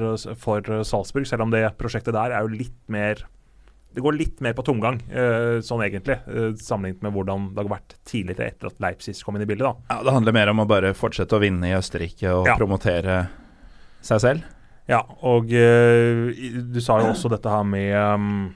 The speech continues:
Speaker 1: at, ehm, det blir jo trenerbytte i Leipzig etter sesongen. Vi sa jo ikke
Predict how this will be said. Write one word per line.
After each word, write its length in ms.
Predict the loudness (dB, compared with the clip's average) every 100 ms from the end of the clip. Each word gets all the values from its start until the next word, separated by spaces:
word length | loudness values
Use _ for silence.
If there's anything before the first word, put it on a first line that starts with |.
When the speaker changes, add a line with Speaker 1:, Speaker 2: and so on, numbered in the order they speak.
| -14
Speaker 1:
at, 280 | -16 -16 -10
ehm, 480 | -6 -4 -4 -4 -6 -10 -20 -20 _ _ -14
det 100 | -8
blir 120 | -8
jo 40 | -4
trenerbytte 440 | -4 -4 -6 -8 -10 -16 -8
i 240 | -6 -6 -10 -20 -20 -20 -14
Leipzig 520 | -8 -8 -8 -12 -12 -16
etter 180 | -12 -6
sesongen. 340 | -4 -4 -4
Vi 80 | -4
sa 140 | 0
jo 80 | -2
ikke 160 | -4